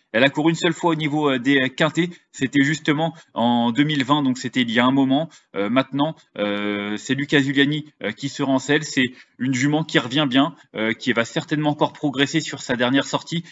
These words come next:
Et je pense qu'il faut s'en méfier en bas de tableau. C'est un outsider très séduisant, euh, que j'ai retenu donc en huitième position. Et en cas de non partant, euh, j'ai retenu le numéro seize, Happy de Nuo, qui aurait certainement été plus à son affaire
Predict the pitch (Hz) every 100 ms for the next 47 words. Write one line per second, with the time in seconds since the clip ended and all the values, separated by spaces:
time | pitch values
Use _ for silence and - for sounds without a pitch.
0 | _ 101 117 - 170 180 160 175 170 160
1 | 160 147 135 - 143 147 190 - - -
2 | 135 156 156 165 165 - - 180 175 143
3 | 143 143 165 - - 107 110 131 139 -
4 | 147 151 165 143 139 139 131 123 113 -
5 | 98 90 _ - 117 135 160 165 170 170
6 | - 185 - - - 107 127 175 180 170
7 | 165 160 156 143 147 180 143 143 156 170
8 | 147 147 165 175 135 127 131 175 180 165
9 | 156 156 160 - 165 170 160 - 156 143
10 | - 156